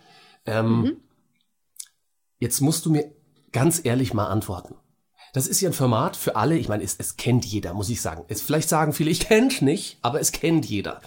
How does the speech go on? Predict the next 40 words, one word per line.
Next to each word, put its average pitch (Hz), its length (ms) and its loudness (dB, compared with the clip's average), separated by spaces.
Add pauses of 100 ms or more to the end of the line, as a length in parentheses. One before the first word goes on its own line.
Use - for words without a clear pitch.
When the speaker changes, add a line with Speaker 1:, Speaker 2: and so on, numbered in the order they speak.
(560)
Speaker 1:
Da 135 120 0
geht's 175 240 0
ja 165 140 2
wirklich 190 380 -2
um 127 280 2
nackte 139 400 2
Tatsachen, 185 540 0
sich 143 240 -6
über 147 120 -2
die 135 100 2
nackten 135 280 -2
Tatsachen 123 520 -4
kennenlernen. 170 800 0 (220)
Geht 123 220 0
dir 190 100 4
da 170 120 4
manchmal 165 360 2
durch 147 160 0
den 147 120 0
Kopf, - 460 -4 (320)
„Jeder 104 340 -2
ist 180 300 -4
halt, 139 220 -2
wie 107 100 -2
er 104 100 0
ist“? - 440 -8
Oder 147 220 2
manchmal, 143 680 2
wenn 117 160 2
du 117 60 0
ehrlich 123 200 2
bist, - 200 -4
schon 117 120 0
mal, 110 220 2 (420)
„Meine 151 300 4
Güte, 165 280 2
manche 135 300 4
sind 127 160 2
echt - 180 -4
mutig 131 600 0